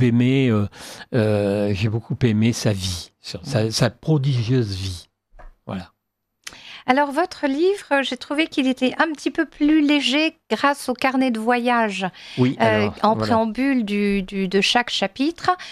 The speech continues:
Speaker 1: Tout à
Speaker 2: Euh,
Speaker 1: fait.
Speaker 2: néanmoins, on y retrouve quand même, euh,
Speaker 1: Oui,
Speaker 2: euh,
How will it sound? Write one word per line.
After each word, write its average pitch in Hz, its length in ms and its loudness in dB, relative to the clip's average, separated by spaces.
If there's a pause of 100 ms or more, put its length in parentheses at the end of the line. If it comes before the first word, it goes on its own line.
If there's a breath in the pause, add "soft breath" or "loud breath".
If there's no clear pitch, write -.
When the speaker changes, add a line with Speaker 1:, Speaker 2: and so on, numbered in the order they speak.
(180 loud breath)
Speaker 1:
Tout - 80 -8
à - 60 4
Speaker 2:
Euh, 202 60 6
Speaker 1:
fait. 208 80 2
Speaker 2:
néanmoins, 240 460 2
on 220 80 2
y 214 120 2
retrouve 208 440 -4
quand 196 140 0
même, 202 300 2
euh, 175 260 2 (160 loud breath)
Speaker 1:
Oui, 170 240 4 (100)
Speaker 2:
euh, 185 220 2